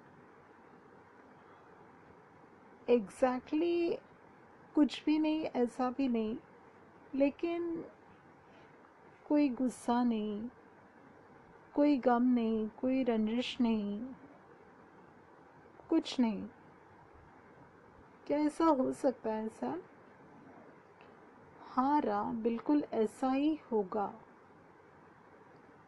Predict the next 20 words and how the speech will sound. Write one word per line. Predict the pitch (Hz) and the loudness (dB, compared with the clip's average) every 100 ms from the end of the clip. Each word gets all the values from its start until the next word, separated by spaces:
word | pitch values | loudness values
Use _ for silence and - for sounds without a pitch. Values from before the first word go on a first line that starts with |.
| - - - - - - - | -20 -20 -20 -20 -20 -20 -8
वो | 233 233 | 0 0
कैसे? | 233 220 214 262 311 - - - - - - - - - - - - - - - - - - - - | 2 -4 -2 -8 -8 -10 -20 -20 -20 -20 -20 -20 -20 -20 -20 -20 -20 -20 -20 -20 -20 -20 -20 -20 -6
बस | 262 285 359 - - | 0 2 2 0 -2
मुझ | 302 - | -2 0
पे | - 294 | 0 4
यकीन | 233 208 269 277 294 | 4 2 2 2 2
करो, | 277 240 247 285 - - - - - - - - - - | 2 0 -2 -8 -14 -20 -20 -20 -20 -20 -20 -20 -12 -2
एक | 285 277 - | 0 0 -2
दिन | 330 339 339 320 - 294 | 0 0 0 -4 -4 0
तुम्हें | 277 277 262 | 2 4 2
ऐसा | 233 - 277 | 2 0 0
लगेगा | 269 220 233 226 233 233 - - - - | 0 0 0 0 -6 -8 -14 -20 -20 -6
जैसे | 262 254 311 | -2 -2 -2
तुम्हारे | 302 294 294 294 311 | 0 2 2 2 0
दिल | 294 262 254 269 | 0 2 2 4
में | 277 285 302 - - - - | 2 0 -4 -12 -20 -14 0
कोई | 311 311 | 2 6
रंजिश | 254 233 233 254 - 247 | 4 4 2 0 0 0
नहीं | 226 214 196 | 0 -2 -4
है | 202 208 | -8 -12